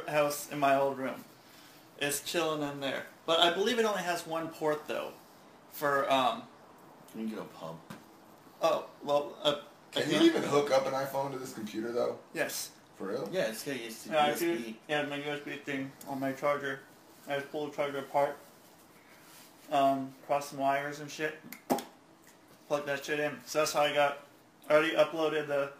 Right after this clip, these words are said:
Speaker 1: podcast, so I cleared out my whole fucking memory thing.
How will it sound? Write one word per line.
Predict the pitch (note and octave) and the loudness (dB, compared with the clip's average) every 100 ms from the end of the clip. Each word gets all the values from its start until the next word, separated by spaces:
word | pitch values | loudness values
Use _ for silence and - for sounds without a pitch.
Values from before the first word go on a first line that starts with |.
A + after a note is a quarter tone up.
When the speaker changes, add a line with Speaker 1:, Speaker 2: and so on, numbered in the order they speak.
| - - - - - | -20 -20 -20 -6 2
Speaker 1:
podcast, | D#3 D3+ D#3 D3+ D#3+ - - - - | 2 2 0 0 0 -6 -10 -14 -10
so | - D3+ - | 0 0 0
I | |
cleared | D3 E3 D#3+ | -4 0 4
out | D#3 D#3+ | 6 6
my | D3+ | 4
whole | D#3 D#3 | 2 0
fucking | D#3 D3+ D3 | 0 -2 -4
memory | C#3+ D#3 D#3 | -6 -6 -10
thing. | D3+ D3+ E3 | -8 -10 -10